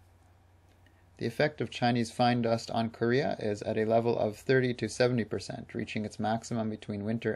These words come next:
and spring. As you guys know, if you've been watching a few of these videos, the English translations I provide here are pretty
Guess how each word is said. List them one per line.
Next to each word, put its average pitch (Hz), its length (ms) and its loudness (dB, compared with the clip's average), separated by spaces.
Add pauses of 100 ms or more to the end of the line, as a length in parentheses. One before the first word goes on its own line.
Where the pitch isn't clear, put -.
and 104 140 -8
spring. - 420 -12 (1040)
As 110 120 -4
you 117 60 2
guys 110 240 4
know, 120 160 2
if 117 100 -2
you've 110 120 -2
been 107 100 -2
watching 107 340 2
a 104 40 -2
few 113 160 -2
of 107 40 2
these 107 140 -2
videos, 110 380 2
the 113 120 2
English 131 220 4
translations 113 580 2
I 104 60 2
provide 104 400 2
here 107 200 4
are 98 40 0
pretty 113 440 2